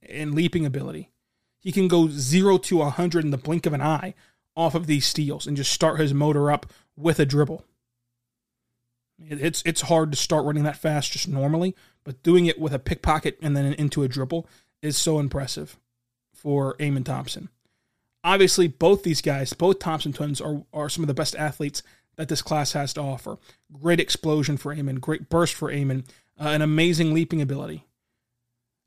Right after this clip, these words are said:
I think that Azar has a better double leap than Amon does, where he can, like, get back on the ground and get back up quicker. But still, they, they're both really good, um, leapers, and that helps both of them become sneaky,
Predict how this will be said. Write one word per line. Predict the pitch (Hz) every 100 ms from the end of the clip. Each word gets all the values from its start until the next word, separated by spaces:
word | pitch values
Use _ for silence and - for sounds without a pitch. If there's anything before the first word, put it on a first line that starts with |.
| -
I | 160
think | 226 214 -
that | 180 - _ _ _ _ _ _ _ _
Azar | 170 151 170 170 165 -
has | 151 160
a | 151
better | 156 156 147
double | 127 151 151 170 165
leap | 180 185 - _ _
than | 160 170 170
Amon | 170 190 196
does, | 185 185 185
where | 151
he | 151
can, | 151
like, | 143 139
get | 151 - -
back | 160 147
on | 156
the | 143
ground | 143 143
and |
get | 139
back | 151 151 156
up | -
quicker. | - 151 170 190 - _ _ _
But | 160
still, | - 202 156
they, | 147
they're | 147 156
both | 143 165 151
really | 135 160 156 143
good, | 143 139 127 - _ _ -
um, | 139 131 135
leapers, | 143 160 - 151 127
and | 156
that | 165
helps | - 175
both | - 226 226
of | 165
them | 156
become | 143 156 151 - _ _ - -
sneaky, | - - 190 185 180 170